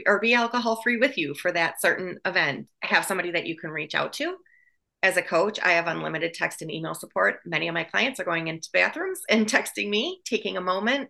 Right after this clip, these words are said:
staying present, tattling on themselves, you know, taking a break to say what they're thinking and feeling, and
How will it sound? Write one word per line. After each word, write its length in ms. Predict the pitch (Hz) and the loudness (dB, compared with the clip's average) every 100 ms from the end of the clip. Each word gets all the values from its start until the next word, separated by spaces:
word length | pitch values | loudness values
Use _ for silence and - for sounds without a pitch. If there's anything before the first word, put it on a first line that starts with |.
| - | -12
staying 360 | - 202 190 - - 180 | -4 -2 -2 -4 -14 -2
present, 500 | 208 208 240 247 - _ _ - | 0 2 2 -2 -6 _ _ 4
tattling 420 | 220 220 226 220 | 6 6 4 4
on 100 | 220 | 2
themselves, 640 | 220 214 226 214 214 - - _ _ _ _ - | 0 2 4 6 2 -4 -20 _ _ _ _ 2
you 120 | 208 | 4
know, 120 | 170 | 4
taking 360 | 170 208 202 196 | 4 0 0 2
a 40 | |
break 320 | 185 196 196 - | 4 4 4 -6
to 80 | |
say 180 | - 190 | -2 0
what 160 | 180 - | 0 0
they're 160 | 160 - - - | -2 -4 -16 -2
thinking 420 | 226 226 226 220 | 0 0 0 -2
and 160 | 160 160 | -4 -2
feeling, 540 | 214 214 208 214 196 | 0 2 2 0 -2
and 180 | 143 | -6